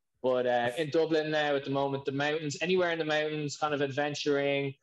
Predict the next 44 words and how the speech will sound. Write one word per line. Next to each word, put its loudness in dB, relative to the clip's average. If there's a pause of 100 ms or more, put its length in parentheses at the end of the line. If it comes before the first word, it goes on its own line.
(180)
kind 0
of 0
getting 2
back 2
to -6
nature 2
within -2
trees, 0
water. 2 (320)
I'm -2
very 2
much -2
vibing 0
off -2
that 0
these -2
days, 0
and -2
it's -4
only 0
getting -2
stronger. -2
And -4 (600)
for 6
me 10
anyway, 10
um, 8 (500)
'cause 8
I've 8
ran 8
marathons 8
and 4
stuff 4
like 4
that 6
as 0
well. 6
I've 2
ran 2
the 0
Dublin 2
Marathon 0
as -4
well, 2